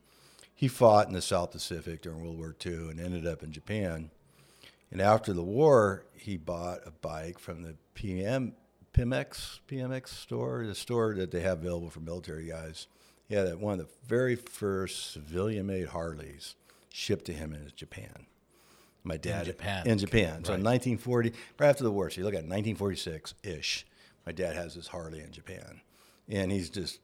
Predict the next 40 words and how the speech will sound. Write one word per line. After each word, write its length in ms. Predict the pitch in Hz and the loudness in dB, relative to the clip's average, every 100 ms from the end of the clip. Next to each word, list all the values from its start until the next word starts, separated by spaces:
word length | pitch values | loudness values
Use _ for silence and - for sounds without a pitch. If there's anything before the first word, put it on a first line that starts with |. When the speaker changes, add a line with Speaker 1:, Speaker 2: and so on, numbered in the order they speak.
| - | 0
Speaker 1:
loving 380 | 98 95 98 | 6 6 4
life 280 | 90 90 90 | 2 2 2
in 80 | 92 | -2
Japan. 580 | 82 82 90 87 85 82 | -6 -4 -2 0 0 -2
He's, 220 | 76 73 - | -6 -12 -12
you 100 | 92 | -10
know, 40 | |
had 160 | 76 82 | -6 -8
a 40 | |
boat 360 | 73 90 90 - | -6 -6 -6 -6
built, 360 | 92 82 82 | -6 -6 -6
did 120 | 85 76 | -10 -12
a 20 | |
lot 120 | 73 | -14
of 80 | - | -8
fishing, 800 | - 104 87 104 92 90 85 78 - - _ _ - | -2 0 0 -2 -2 -2 -6 -10 -16 -20 _ _ 0
volleyball, 1000 | 90 95 92 87 90 87 87 85 87 80 - | 6 8 8 4 2 4 4 2 0 -6 -12
riding 340 | 82 87 87 87 | -2 2 2 2
the 60 | |
motorcycle, 960 | 85 85 85 - 87 85 80 85 85 80 | 0 0 -2 -4 -6 -6 -8 -8 -8 -6
snow 360 | - 90 90 | -6 -6 -6
skiing. 520 | 87 - 90 87 85 | -8 -8 -8 -6 -4
Life 240 | 87 120 127 | 2 4 4
was 140 | 170 | 4
good 460 | 160 226 208 - 160 - | 8 8 8 4 -2 -2
Speaker 2:
<laughs> 140 | 160 | -2
Yeah. 280 | 143 143 101 - - - | 0 0 0 -6 -16 -8
Speaker 1:
until 600 | 98 87 120 117 110 101 | -4 0 8 12 12 12
the 100 | 90 | 6
Korean 320 | - - 76 | -2 -4 -4
War 200 | 78 80 | -8 -10
started. 420 | 78 - - - - - - | -12 -12 -14 -14 -16 -18 -10
Speaker 2:
Right. 320 | 80 71 69 - _ | -6 -6 -8 -14 _
Speaker 1:
Um, 440 | 92 90 87 85 80 | -4 -2 -2 -4 -4
but 160 | 101 | 2
yeah, 120 | 113 113 | 6 8
he 60 | |
had 140 | 113 139 | 8 6
his 140 | 110 | 2
bike. 500 | - 90 82 87 - | -2 -2 -4 -8 -14